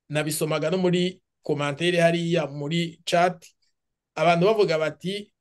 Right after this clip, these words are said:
"Mureke gucagaguranamo." Abantu iyo bata-, iyo utangiye kurwanya, gufungura front nyinshi, urwana intambara nyinshi,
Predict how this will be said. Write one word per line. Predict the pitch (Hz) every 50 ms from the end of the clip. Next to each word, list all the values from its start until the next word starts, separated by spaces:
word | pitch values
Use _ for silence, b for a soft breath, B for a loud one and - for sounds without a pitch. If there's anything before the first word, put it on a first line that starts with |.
| _
"Mureke | 185 180 180 190 185 190 185 - 226 202
gucagaguranamo." | 190 190 175 - 180 165 151 143 131 135 135 127 127 151 165 170 170 175 180 180 - _
Abantu | - 165 170 175 170 170 170 196
iyo | 226 214
bata-, | 202 185 165 - - 175 170 170
iyo | - 202 240 254
utangiye | - _ - 220 214 214 202 202 190
kurwanya, | - 175 165 147 156 156 151 151 151 151 156
gufungura | 151 160 147 - 185 160 117 117 160 147
front | 135 - - 190 196 180 165 156
nyinshi, | 170 185 175 170 185
urwana | 170 - - 147 143
intambara | 135 139 139 135 139 131 131
nyinshi, | 139 160 165 160 - 165 170 170